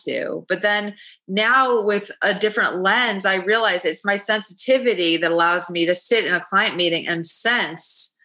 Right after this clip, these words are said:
how a client's feeling, or sense that what they're saying is not exactly what they mean, or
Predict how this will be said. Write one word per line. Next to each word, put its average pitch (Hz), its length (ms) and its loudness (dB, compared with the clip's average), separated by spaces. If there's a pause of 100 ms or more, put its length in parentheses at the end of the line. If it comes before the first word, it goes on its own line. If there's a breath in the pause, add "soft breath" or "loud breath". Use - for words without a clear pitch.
how 190 260 2
a 185 40 0
client's 185 480 -2
feeling, 214 500 0
or 190 480 2
sense 262 580 -2
that 190 320 0
what 208 220 -2
they're 208 120 2
saying 247 440 -2
is 180 140 0
not 220 200 2
exactly 190 500 0
what 180 120 -6
they 180 120 2
mean, 196 340 -4
or 180 340 2